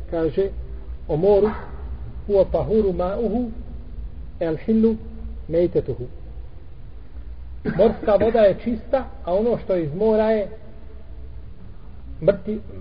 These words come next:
mrtvo, jel, lešina je halal za jest. Kada je Imam Neovi pitan o ome hadisu, zašto je Allahov poslanik, on je pitan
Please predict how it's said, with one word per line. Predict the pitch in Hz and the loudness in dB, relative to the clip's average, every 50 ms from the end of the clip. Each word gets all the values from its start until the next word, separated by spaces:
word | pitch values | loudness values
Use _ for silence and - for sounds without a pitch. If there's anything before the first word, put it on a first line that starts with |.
| 185 180 170 | -10 -4 -2
mrtvo, | 165 190 220 214 - 160 139 | 0 0 0 0 -2 -2 -2
jel, | 151 160 143 127 139 | 0 -2 -2 -2 -2
lešina | 180 180 180 - 208 202 | -2 -2 -2 -4 -4 -4
je | 196 196 165 | -4 -4 -4
halal | - - 180 190 180 165 143 | -2 0 0 2 2 0 -2
za | 139 160 | -2 -2
jest. | 165 165 147 - - - - - - - - - - - - - - - - - - - - - - - - - - - - - - - - - - - - - - - - - - - - - - - - - - - - - - - - - - - - - - - - - - - - - | -2 -2 -2 -4 -6 -10 -10 -10 -10 -10 -10 -10 -12 -12 -12 -12 -12 -12 -12 -12 -12 -12 -12 -12 -12 -12 -12 -12 -12 -12 -12 -12 -12 -12 -14 -14 -14 -14 -12 -12 -12 -10 -10 -10 -12 -12 -12 -12 -12 -12 -12 -12 -12 -12 -12 -12 -12 -12 -12 -12 -12 -12 -12 -12 -12 -14 -12 -12 -12 -12 -12 -2
Kada | - 180 170 175 170 | 0 2 4 6 6
je | 175 170 170 - - - - - - - - - - - - - - | 6 4 2 0 -4 -10 -10 -10 -10 -10 -10 -10 -10 -12 -12 -6 -2
Imam | 214 220 226 202 208 | 2 2 2 4 4
Neovi | 233 233 214 190 185 185 | 4 4 4 4 2 2
pitan | - 220 196 - 180 180 | 0 -2 0 0 2 2
o | 180 185 | 2 2
ome | 185 190 160 | 2 0 0
hadisu, | 143 156 151 185 196 170 - 165 | 0 -2 -4 -4 -6 -8 -4 -2
zašto | 196 226 220 - 196 | -2 -2 0 0 0
je | 185 | 2
Allahov | 175 185 180 180 185 | 2 2 0 0 -2
poslanik, | - - 165 151 - 165 160 160 151 - | -4 -4 -4 -4 -2 -4 -4 -4 -4 -2
on | 175 190 | -2 -2
je | 202 180 - | -2 -2 -4
pitan | 226 214 208 196 180 | -4 -2 0 0 -2